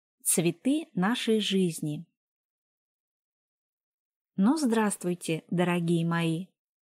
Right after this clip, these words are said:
Тем, кто со мной пока не знаком,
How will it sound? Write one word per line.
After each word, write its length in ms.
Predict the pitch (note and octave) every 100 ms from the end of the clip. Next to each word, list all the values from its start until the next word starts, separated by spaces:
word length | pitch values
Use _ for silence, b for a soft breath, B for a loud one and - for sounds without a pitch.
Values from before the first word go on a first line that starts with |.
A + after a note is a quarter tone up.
| _ _ _ _ _ -
Тем, 240 | F#3+ F3+
кто 180 | F#3+ F3
со 180 | - F3
мной 200 | F3 E3+
пока 320 | E3 E3+ F3
не 100 | F3
знаком, 560 | E3 F3 - D4 E4